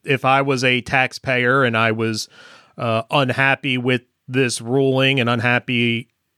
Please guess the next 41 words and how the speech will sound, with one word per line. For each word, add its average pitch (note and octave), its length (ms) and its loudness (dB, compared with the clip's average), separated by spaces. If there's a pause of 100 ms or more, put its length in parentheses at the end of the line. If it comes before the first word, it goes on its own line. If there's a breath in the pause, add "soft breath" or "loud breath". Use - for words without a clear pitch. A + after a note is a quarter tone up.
(160)
where C3 180 2
my A#2 160 2
tax A#2+ 320 -2
dollars A#2 380 -2
were A#2+ 80 -6
going, A#2+ 300 0
and A#2 100 0
I'm A#2 80 0
sure C3 220 0
you A#2+ 160 0
could A2+ 160 -4
probably, A2+ 560 -2
just A#2 200 -4
about A2+ 160 0
every A#2+ 200 0
American A#2 420 0
could G#2+ 160 -8
find A2+ 240 -2
something A2 580 -4 (140)
that G#2 160 -4
their A2+ 100 -2
tax A2 320 -4
dollars A2 300 -2
is A2 80 -12
going A#2 280 -2
to A2+ 160 -4
that G2+ 180 -6
they're G#2 180 -4 (460 loud breath)
unhappy B2 420 0
about A2 260 -2
this. A2 200 0
But C3+ 160 2
is C3 80 -2
there C#3+ 180 4
any D3 320 0
recourse, F3 640 0
or C#3+ 160 2
is B2 140 0
this C3+ 160 0
pretty C#3+ 260 0
much C3+ 420 0